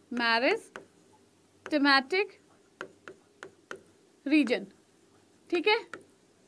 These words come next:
चलो ठीक है, मेरिस्टेमेटिक रीजन हो गया, विभ्य ज्योतक क्षेत्र, और,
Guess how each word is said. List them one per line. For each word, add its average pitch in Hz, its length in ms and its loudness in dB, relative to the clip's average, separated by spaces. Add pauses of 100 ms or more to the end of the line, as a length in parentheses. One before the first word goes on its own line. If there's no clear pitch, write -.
(680)
चलो 220 300 0
ठीक 220 280 -8
है, 208 160 -4 (240)
मेरिस्टेमेटिक 285 640 6
रीजन 320 280 2
हो 349 80 6
गया, 349 140 2
विभ्य 339 260 -2
ज्योतक 359 260 0
क्षेत्र, 427 320 0 (260)
और, 277 300 0